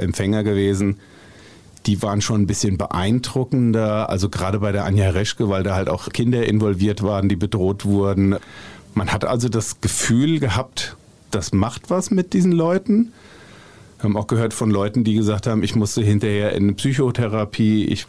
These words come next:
habe unter Schlaflosigkeit gelitten oder unter Essstörung. Also der Angeklagte hat in einer seiner diversen Einlassungen mal gesagt, ja, also seine Täterschaft hat er immer bestritten,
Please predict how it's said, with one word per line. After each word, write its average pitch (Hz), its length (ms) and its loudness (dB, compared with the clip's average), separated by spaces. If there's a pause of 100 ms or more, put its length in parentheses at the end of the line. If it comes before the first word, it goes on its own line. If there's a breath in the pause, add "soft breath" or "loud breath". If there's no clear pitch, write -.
(100)
habe 107 140 -2
unter 110 140 2
Schlaflosigkeit 107 840 0
gelitten 104 400 0
oder 95 240 0
unter 95 240 -2
Essstörung. 98 720 0 (640 loud breath)
Also 104 160 -2
der 87 60 -2
Angeklagte 127 560 -2
hat 110 120 0
in 110 100 0
einer 117 320 0
seiner 110 260 2
diversen 107 560 0
Einlassungen 113 560 0
mal 104 140 2
gesagt, 101 380 0
ja, 101 360 0 (800 loud breath)
also 80 180 -4
seine 85 240 2
Täterschaft 104 520 -2
hat 104 100 -2
er 104 140 0
immer 98 160 0
bestritten, 123 560 0